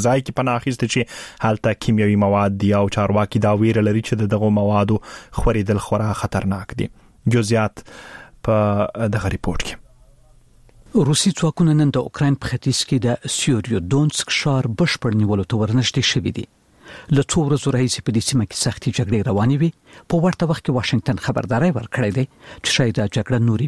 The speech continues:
Speaker 2: میاشتې میاشتې دوام وکړي. بل لور ته بریتانیا له متحده ایالتونو او جرمني سره هم غږ شوه او اعلان یې وکړ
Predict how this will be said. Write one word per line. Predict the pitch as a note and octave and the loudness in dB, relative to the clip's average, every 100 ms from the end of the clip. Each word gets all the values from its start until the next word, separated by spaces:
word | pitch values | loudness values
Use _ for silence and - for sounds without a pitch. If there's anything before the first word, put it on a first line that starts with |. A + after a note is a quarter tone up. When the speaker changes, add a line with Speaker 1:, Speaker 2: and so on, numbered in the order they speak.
| B2+ | 2
Speaker 2:
میاشتې | D#3+ D3 - G2 | 2 0 0 0
میاشتې | G2 - - B2 | 0 0 -2 0
دوام | A2 F#2+ | 0 0
وکړي. | - - - _ _ _ - - - - C3+ | -4 -8 -14 _ _ _ -20 -18 -8 0 4
بل | D#3 | 4
لور | D#3+ - | 2 0
ته | B2+ | -2
بریتانیا | B2+ - C3+ C#3 D3 | -2 0 2 2 2
له | C3 | 2
متحده | A#2 C#3 B2 | 0 0 0
ایالتونو | A#2+ A2+ D3+ B2+ | 0 0 0 0
او | A2 | 2
جرمني | A2+ A#2 A#2+ - | 0 2 0 0
سره | C#3+ G#2 | -2 0
هم | G#2+ | 0
غږ | G#2 C#3 - | 0 -2 -2
شوه | - A2+ - _ - A#2+ | -2 -4 -8 _ -2 -2
او | G#2+ - | 0 0
اعلان | A#2+ C#3 E3 | 2 4 2
یې | G#2 | 2
وکړ | G#2 - | -2 -4